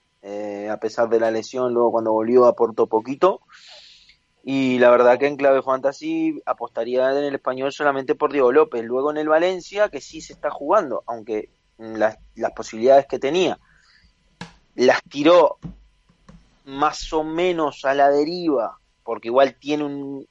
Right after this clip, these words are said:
un poquito de posibilidades de meterse en esa Europa League contra el Leganés, que la verdad que fue un partido paupérrimo y calamitoso, pero de todas maneras ahí está, ¿no? Yo creo que a tres puntos con dos partidos en juego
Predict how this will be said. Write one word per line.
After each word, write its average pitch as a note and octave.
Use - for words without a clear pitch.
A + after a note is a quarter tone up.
un C#3+
poquito D3
de C#3+
posibilidades C#3
de A#2
meterse B2
en C3+
esa C3+
Europa C3+
League E3
contra G#2+
el A2
Leganés, F3
que A2
la G2
verdad A2+
que A2+
fue B2
un A2+
partido A#2
paupérrimo C#3
y A2+
calamitoso, A2+
pero G#3
de D3+
todas E3
maneras F3
ahí C#3+
está, D3+
¿no? D#3
Yo B2+
creo C#3+
que B2+
a A#2+
tres C#3+
puntos D3+
con A#2
dos B2+
partidos C3
en C3+
juego D3